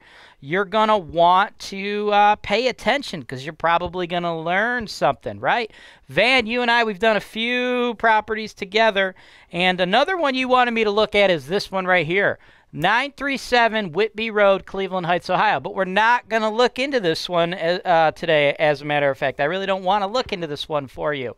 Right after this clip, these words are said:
Couple reasons. Number one, when I got to it, it was already showing contingent, okay? That means it's under contract. Now, Van, you've been looking at properties and sending me properties you want me to do for you. I think I can help you out here because this is probably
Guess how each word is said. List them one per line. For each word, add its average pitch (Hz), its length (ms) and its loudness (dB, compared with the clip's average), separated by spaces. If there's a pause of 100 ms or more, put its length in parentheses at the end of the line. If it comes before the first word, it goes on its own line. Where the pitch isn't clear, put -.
(380)
Couple 254 320 0
reasons. 190 480 -2
Number 196 180 -2
one, 220 460 0 (880)
when 180 160 2
I 214 100 2
got 240 380 0
to 311 180 2
it, 302 140 4
it 247 80 4
was 208 180 2
already 277 420 4
showing 254 540 2
contingent, 226 960 -4
okay? 220 420 2
That 226 160 2
means 220 220 -6
it's 196 160 -8
under 214 180 0
contract. 202 960 -2
Now, 196 360 2 (320)
Van, 196 340 2
you've 254 140 -6
been 320 200 4
looking 269 380 2
at 233 200 2
properties 196 500 0
and 165 100 -8
sending 202 240 0
me 190 80 -6
properties 170 580 -4
you 175 140 -10
want 170 220 2
me 160 100 -6
to 147 80 -8
do 170 220 -6
for - 180 -6
you. 120 160 -4
I 143 160 2
think 262 320 -2
I 302 100 0
can 226 160 -6
help 202 280 -2
you 165 120 -2
out 165 220 2
here 120 220 -8
because 139 320 -10
this 202 180 -10
is 202 160 -12
probably 202 760 -2